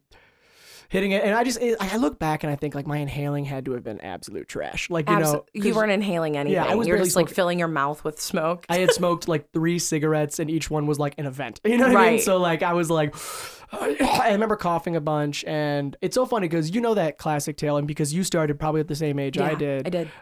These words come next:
Speaker 1: Uh, so, like, a-, around that same era, um, I, whenever people say, like, "Oh, you don't feel anything the first time," I'm like,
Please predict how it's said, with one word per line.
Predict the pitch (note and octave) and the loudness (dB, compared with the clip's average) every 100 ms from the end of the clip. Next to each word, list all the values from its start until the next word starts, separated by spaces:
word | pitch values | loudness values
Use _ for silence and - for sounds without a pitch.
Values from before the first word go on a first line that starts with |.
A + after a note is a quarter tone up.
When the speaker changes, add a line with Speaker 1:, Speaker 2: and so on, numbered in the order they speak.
| _ | _
Speaker 1:
Uh, | D3+ D3+ D3 C#3+ | 0 2 2 2
so, | D3+ E3 | 2 2
like, | D#3+ D3+ | 2 2
a-, | E3 D3+ E3+ | 0 -2 0
around | D#3 D#3 D#3 | 2 2 0
that | C#3 | 0
same | D3 C#3+ | -2 0
era, | D#3 F3 D#3+ C3+ - - - - | 0 2 2 -2 -6 -20 -8 -2
um, | D#3+ D3+ C#3+ C#3 | 0 2 2 0
I, | F3 - | -4 0
whenever | G3 B3 D#4 | 0 2 0
people | - - | 0 -2
say, | G3+ F3+ | 0 2
like, | F3+ D#3 - | 2 2 2
"Oh, | E3+ | 2
you | D#3+ | 4
don't | D#3 D3 | 2 0
feel | D3 C#3+ | 0 0
anything | D3+ E3+ | 0 0
the | F3 | -2
first | F3 F3+ | -2 -2
time," | F#3 F#3 F#3 | 0 0 -2
I'm | E3+ | -2
like, | E3 D3+ | -2 -2